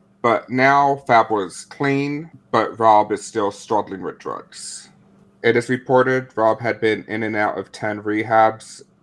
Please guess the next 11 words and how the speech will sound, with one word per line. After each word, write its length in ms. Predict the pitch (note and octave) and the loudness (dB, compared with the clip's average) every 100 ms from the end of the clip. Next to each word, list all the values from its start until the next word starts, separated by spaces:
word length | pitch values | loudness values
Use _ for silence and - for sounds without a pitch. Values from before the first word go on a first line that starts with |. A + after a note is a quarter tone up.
| _ - | _ -8
without 520 | G#2+ G2+ A2 G#2 - _ _ - | -4 0 2 0 -4 _ _ 0
being 180 | A2+ | 0
able 160 | G#2+ G#2+ | 0 -4
to 100 | - | -2
get 120 | A2+ | -2
a 60 | G#2+ | 0
hold 280 | G#2+ G#2+ G2+ | 0 0 0
of 100 | - | -6
his 160 | G2 | -8
addiction. 760 | G2 A#2 A#2+ - C3 A#2+ B2 B2+ _ _ _ _ - | -6 -4 -4 -4 -2 -2 -4 -12 _ _ _ _ -2
And 560 | C3+ C#3 B2+ G#2+ D2+ | 2 4 2 0 -4